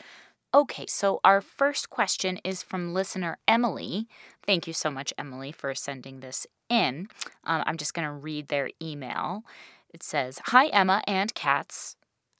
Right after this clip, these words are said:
Of course, the cats. The cats aren't here with me right now, but the, I, I, I read this email to them and they weighed in, so don't worry. "I have a question about choosing wine. I've never known how to go about picking between sparkling wine.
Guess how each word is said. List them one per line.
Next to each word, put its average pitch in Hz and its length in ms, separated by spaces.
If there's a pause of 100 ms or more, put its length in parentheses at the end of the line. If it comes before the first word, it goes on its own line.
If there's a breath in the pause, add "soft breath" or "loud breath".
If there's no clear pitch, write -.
(180)
Of 165 120
course, - 480
the 180 120
cats. 139 320
The 208 60
cats 269 280
aren't 208 160
here 185 140
with 165 120
me 151 140
right 143 180
now, 135 220
but - 220
the, - 120
I, 143 300
I, 147 360
I 165 100
read 202 240
this 180 180
email 165 240
to - 100
them 139 200
and 135 100
they 139 100
weighed 131 260
in, - 240
so - 320 (100)
don't - 180
worry. - 300 (720 loud breath)
"I 220 40
have 339 240
a 349 60
question 247 440
about 151 440
choosing 233 580
wine. - 420 (300)
I've 196 160
never 330 220
known 247 260
how 196 160
to 175 80
go 156 180
about 143 340
picking 151 340
between 190 360
sparkling 156 640
wine. - 340